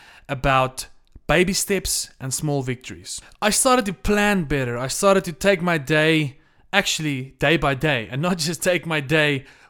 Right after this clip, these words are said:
week by week, because sometimes you start your day, but your head is already in what's happening next week or the big exam that's happening next week.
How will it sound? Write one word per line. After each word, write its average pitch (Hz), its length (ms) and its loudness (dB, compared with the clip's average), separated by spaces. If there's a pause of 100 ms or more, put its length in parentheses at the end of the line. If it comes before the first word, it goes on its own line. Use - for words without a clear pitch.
week 147 300 0
by 151 160 0
week, 156 240 0
because 131 220 -4
sometimes 170 600 0 (200)
you 143 100 -4
start 170 320 4
your 151 80 0
day, 143 300 0
but 135 180 -6
your 139 120 0
head 165 220 2
is 156 160 0 (100)
already 170 760 4
in 151 220 -6
what's 147 180 -2
happening 147 400 -2
next 151 240 -4
week 151 220 -2
or 139 80 -4
the 135 80 -6
big 143 280 -2
exam 143 440 -2
that's 139 140 -8
happening 143 340 -4
next 147 200 -6
week. 151 200 -8